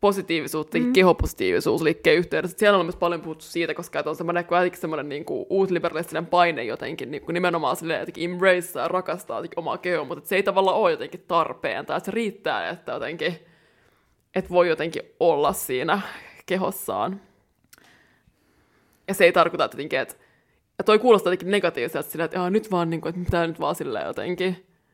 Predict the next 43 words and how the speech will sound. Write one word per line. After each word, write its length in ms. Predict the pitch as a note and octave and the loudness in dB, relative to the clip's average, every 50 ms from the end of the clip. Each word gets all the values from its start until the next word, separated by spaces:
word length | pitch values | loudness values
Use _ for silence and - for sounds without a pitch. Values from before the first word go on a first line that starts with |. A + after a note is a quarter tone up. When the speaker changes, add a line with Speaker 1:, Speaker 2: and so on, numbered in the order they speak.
| _ _ _ _ _ _ _ _ _ _ | _ _ _ _ _ _ _ _ _ _
Speaker 1:
tyytyä 460 | - G#3 G3+ F#3+ F3+ F#3+ D#3+ D3 D#3+ | 0 2 2 2 2 0 0 -2 -2
tähän, 240 | - - F3+ F#3 F3+ | -2 -2 -2 -2 0
mut 60 | E3+ | 2
se 80 | G#3 | 2
ei 60 | G3+ G#3+ | 2 2
niinku 160 | A3 G#3 - - | 0 -2 0 2
tarkoita 300 | A#3+ A#3 G3 F3+ D#3 F3+ | 2 2 2 0 -4 -4
silleen 340 | - - D#3 D3+ D#3 D#3+ | -6 -6 -6 -2 -2 -2
sitä, 380 | F3 - F#3 F3+ - D3 C3 - E3+ D#3+ | -2 -4 -6 -4 -2 -2 -2 -2 -2 0
vaan 160 | D3+ D#3 E3 | 2 2 2
enemmänkin 400 | D#3+ D#3 D3 D3 D#3+ E3+ E3+ C3+ | 0 0 -4 -4 -6 -4 -6 -8
jotenkin. 500 | D3 - B2 A2 D#3 - - - F#3 - - - _ _ _ _ _ _ _ _ _ _ _ _ _ _ _ - - _ _ _ _ _ _ _ - | -6 -6 -8 -10 -10 -10 -10 -10 -10 -12 -14 -20 _ _ _ _ _ _ _ _ _ _ _ _ _ _ _ -20 -20 _ _ _ _ _ _ _ -8
Niin, 180 | A#3+ C4+ B3+ - | -6 -4 -2 0
en 60 | C#4 | -2
mä 100 | C4+ A#3 | 0 0
tiedä, 100 | G#3+ F#3 | 0 -2
mutta 140 | E3 - G#3 | 0 2 4
tavallaan, 120 | G#3 G#3+ | 4 4
että 100 | G3+ - | 4 4
ei 100 | - A3 A3+ | 4 4 4
ta-, 120 | A3 - - | 4 4 4
ei 140 | A3+ A#3+ A#3 | 4 4 4
tarvi 320 | A#3 G#3+ F#3 D#3+ C3+ B2 | 4 2 2 2 0 -4
niinku 240 | G#2 A3 A#3 A3+ G#3+ | -4 -2 -2 -2 -2
Speaker 2:
Ei. 60 | G3 | -2
Speaker 1:
rakastaa. 420 | - - G3 - G#3 - A3+ A3 G3+ | -2 -4 -4 -6 -8 -6 -4 -2 0
Speaker 2:
Mä 100 | A#3 B3+ | 2 4
kirjoitin 360 | B3+ A#3+ A#3+ A3 A3+ A3 G#3 | 6 6 4 4 2 0 0
tänne, 340 | A3 A3 G#3+ G#3 G3+ G3 G3 | 0 0 0 0 -2 -4 -4
että 160 | F#3+ - G#3+ | -4 -2 -2
on 100 | G#3+ A#3 | 0 2
hyvä 180 | A#3+ A#3+ A#3+ | 2 2 2
tunnistaa 480 | A3 A3+ A3 G#3+ G#3 G#3 - - F3+ F3+ | 2 2 0 0 0 0 0 2 0 2
omat 200 | F#3+ G3+ F#3+ - | 2 0 0 2
rajat, 440 | - A#3 A#3 A#3 G#3+ G3 G3 - G3+ | 4 6 6 6 6 6 4 0 -4
mutta 240 | G3 F#3+ F#3 G3 G3 | -6 -4 -4 -4 -4
mun 120 | G3 F#3+ | -4 -2
mielestä 400 | F#3+ F#3+ F#3 F3+ F#3 F3+ - F#3+ | -2 0 0 0 0 0 0 -2
itseään 340 | F#3+ F#3 - G3+ F3+ F3 E3+ | -2 -2 -2 -2 -2 -2 -2
ei 140 | E3+ E3 E3 | -2 -2 -2
oo 80 | D#3+ | -2
edes 140 | D#3+ E3 - | -2 -2 -2
pakko 420 | - E3+ F3+ - _ - E3+ - | -4 -4 -4 -4 _ -4 -4 -4